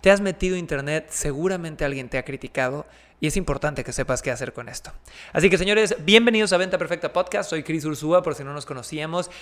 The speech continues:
y vamos a darle. Y para empezar con esto hay que entender qué es un hater, ¿va?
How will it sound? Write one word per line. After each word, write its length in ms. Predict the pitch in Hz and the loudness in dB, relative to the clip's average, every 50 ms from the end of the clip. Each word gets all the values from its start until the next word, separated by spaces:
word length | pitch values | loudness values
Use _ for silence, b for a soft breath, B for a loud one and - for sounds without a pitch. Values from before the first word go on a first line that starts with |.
| B B - | B B -4
y 80 | 160 | -2
vamos 220 | 165 202 262 262 - | -2 0 0 -2 -4
a 60 | 208 | -4
darle. 420 | 185 190 214 202 175 139 127 - - _ _ - | -2 -2 -2 -2 -4 -6 -10 -12 -18 _ _ -2
Y 140 | 185 175 170 | 0 0 4
para 180 | - 190 185 | 6 4 4
empezar 300 | 185 170 180 - - - | 4 2 0 0 0 0
con 160 | - 285 269 | -2 -4 -6
esto 180 | 254 226 - 233 | -6 -4 -2 -2
hay 60 | 226 | -2
que 100 | 226 214 | -2 -4
entender 440 | 190 160 - 147 151 160 175 185 175 | -6 -8 -8 -6 -4 -4 -4 -4 -6
qué 320 | - - 214 220 208 208 | -4 -2 -2 0 0 0
es 120 | 202 196 - | -2 -4 -6
un 140 | 196 185 165 | -8 -10 -6
hater, 440 | 123 143 175 180 156 131 - - - - - _ - | -2 0 0 0 0 -2 -6 -8 -14 -20 -20 _ -2
¿va? 220 | 131 131 156 180 | 0 2 2 0